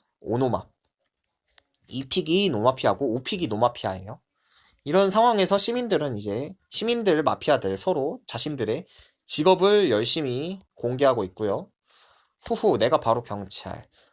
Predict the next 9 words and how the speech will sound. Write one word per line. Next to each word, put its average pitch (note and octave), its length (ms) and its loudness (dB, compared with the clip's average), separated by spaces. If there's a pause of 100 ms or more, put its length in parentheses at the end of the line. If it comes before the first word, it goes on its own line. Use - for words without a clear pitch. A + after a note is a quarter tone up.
(120)
팔 G#3 220 2
반응. G2 380 -10 (440)
이제 G#2 160 -6
자, G#2 380 -2
여기서 C3+ 600 0 (240)
어떻게 A3+ 260 2
보면 D#3 200 0
이게 A2 120 -4
시민티죠. G#3+ 560 0